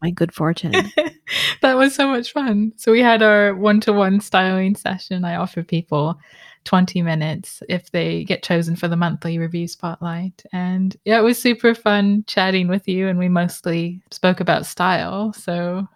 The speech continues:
Speaker 2: do you remember any highlights from that session?
Speaker 1: I was crying because I'm like, I'm a mom and all I care about is cleaning the toilet and making sure everyone's taken care of and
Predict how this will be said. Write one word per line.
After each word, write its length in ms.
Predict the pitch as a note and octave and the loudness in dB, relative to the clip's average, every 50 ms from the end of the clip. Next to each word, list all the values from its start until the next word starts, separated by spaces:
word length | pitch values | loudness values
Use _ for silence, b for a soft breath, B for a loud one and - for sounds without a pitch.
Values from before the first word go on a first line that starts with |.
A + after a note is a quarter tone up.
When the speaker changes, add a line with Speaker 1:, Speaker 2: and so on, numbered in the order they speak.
| _ _ _ _ - | _ _ _ _ -2
Speaker 2:
do 80 | G3+ | 0
you 60 | G3+ | 2
remember 260 | F#3+ G3 G3 G3+ G3 F#3+ | 4 4 4 4 4 4
any 220 | F#3 F#3+ F#3 F#3+ | 4 2 2 2
highlights 480 | F3+ F#3+ F#3 F#3 F#3 F3+ D#3+ D3 - - | 2 2 2 2 2 2 0 0 -4 -4
from 140 | F#3 F3+ | -2 -2
that 220 | F3+ F3 - - - | 0 -2 -2 -4 -6
session? 460 | - F3+ F3 E3 - - F#3 F3 E3+ - _ _ _ _ - | -6 -6 -6 -6 -6 -8 -8 -8 -8 -10 _ _ _ _ 2
Speaker 1:
I 180 | G3 G#3 G#3+ G#3 | 4 6 6 6
was 200 | G3+ G3+ G3 F#3 | 4 4 2 0
crying 720 | - - - - - G3+ G3+ G#3 G#3+ A3 A3+ A3 G#3 G3+ | -4 -10 -12 -6 -2 2 4 6 6 6 4 4 2 0
because 460 | G3+ G#3 - - F#3+ F#3+ G3 G#3 F3+ G3+ | 0 -2 0 0 2 2 4 4 4 4
I'm 180 | G3+ G3+ G3 | 4 4 4
like, 320 | G3 G#3 G3+ F#3+ F#3+ B B B B B B - | 4 2 2 2 0 B B B B B B -2
I'm 140 | A3+ G#3 A3 | 2 4 4
a 80 | G#3+ | 4
mom 340 | G3 G3 G3 G3+ G#3 G#3+ A3 | 4 4 4 4 4 4 4
and 120 | G#3 G3+ | 4 4
all 160 | F#3 F#3+ G3 F#3+ | 4 4 2 2
I 80 | F#3+ | 0
care 220 | F#3+ - G3+ G3 G3+ | 0 0 2 2 4
about 280 | G3 G3 F#3+ F3 - | 4 4 2 2 0
is 120 | - F3 - | -2 -4 -4
cleaning 340 | - - G3+ F#3+ F#3 F3+ | -2 0 0 2 2 2
the 80 | E3+ E3+ | 0 -2
toilet 500 | - - G#3 G3 G3 G3 F#3+ F#3+ F#3 F3 | 0 2 2 4 4 4 4 2 2 0
and 80 | F3+ F3+ | 0 -2
making 240 | F#3 F#3 F#3 F#3 | -4 -2 -2 -4
sure 220 | F#3 - F#3 E3+ E3+ - | 0 2 4 4 4 4
everyone's 360 | G#3 G#3+ G#3 G#3+ G#3 G3 - | 4 4 4 2 2 0 -2
taken 240 | A#3+ A3 G3 F#3+ F3+ | -2 -2 -2 -2 0
care 280 | - A3+ G3+ G3+ G3+ | 2 4 4 4 4
of 100 | G3+ G3 | 4 2
and 200 | G3 F3+ F3 - | 0 -2 -2 -6